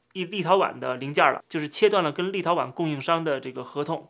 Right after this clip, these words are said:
这件事情是立陶宛的官员告诉路透社的，被路透社给曝光出来了。虽然立陶宛跟中国的直接贸易并不是很大，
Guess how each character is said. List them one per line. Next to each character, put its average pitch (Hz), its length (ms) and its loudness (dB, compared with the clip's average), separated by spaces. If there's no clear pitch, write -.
这 247 80 -8
件 226 160 4
事 220 140 0
情 170 180 0
是 180 160 -4
立 208 160 -4
陶 196 160 4
宛 170 140 2
的 135 100 -6
官 240 260 2
员 151 240 0
告 165 200 2
诉 175 160 -4
路 202 120 -2
透 214 160 0
社 208 220 4
的， - 160 -4
被 185 140 -2
路 190 140 4
透 190 100 2
社 185 160 -2
给 147 100 -2
曝 139 220 0
光 165 180 -2
出 160 120 -6
来 131 120 -2
了。 - 140 -8
虽 - 180 4
然 294 120 10
立 294 100 4
陶 226 180 6
宛 175 160 6
跟 208 160 2
中 269 240 -2
国 170 160 2
的 165 80 2
直 185 220 -4
接 247 140 0
贸 233 260 6
易 143 160 0
并 165 300 -4
不 151 120 -4
是 156 180 -4
很 131 220 -8
大， - 260 -4